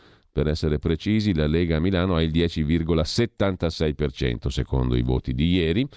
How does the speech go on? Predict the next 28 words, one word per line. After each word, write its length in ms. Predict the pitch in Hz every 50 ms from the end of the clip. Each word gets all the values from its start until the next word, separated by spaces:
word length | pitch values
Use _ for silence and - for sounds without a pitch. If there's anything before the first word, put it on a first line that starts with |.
| - - - - - - - - 82
La 80 | 90
rincorsa 500 | 95 107 110 - 123 120 104 85 - 85
di 120 | 78 78 78
Fratelli 380 | - 85 87 - 104 92 87
d'Italia 540 | 90 123 131 - - 71 67 67 69 73 - -
si 180 | - - 98
ferma 500 | 95 - 73 69 67 65 71 71 71 71 - _ _
a 80 | -
un 160 | 67 69 69 65
passo. 480 | - - 64 58 58 - - - 69 65
Fratelli 440 | 67 - 71 71 - 92 87 82 82
d'Italia 500 | 85 107 - - 85 78 80 80 80 80
è 60 | 78
lì 180 | 78 73 71 71 -
a 100 | - 80
un'incollatura, 840 | 76 73 73 76 71 - 80 82 85 95 - - 110 110 104 82 71 - -
Lega 400 | 85 87 101 104 98 92 87 82
dieci 320 | 82 87 90 90 - 98
e 60 | 107
sette, 640 | 113 - - 110 101 95 - _ - 113 117 - - _ - 87
mm, 440 | 85 82 85 87 85 87 85 85 80
Fratelli 400 | - 92 98 - 92 82 82 80
d'Italia 480 | 107 117 - 82 69 67 73 76 73
nove 320 | 71 69 67 62 65 71 64
virgola 440 | 64 67 60 60 64 62 64 64 - - - _ _
otto 600 | - 76 76 - _ _ _ - 80 78 - _ _ _
per 180 | - 67 62
cento. 480 | - - 60 50 50 50 - - 52 -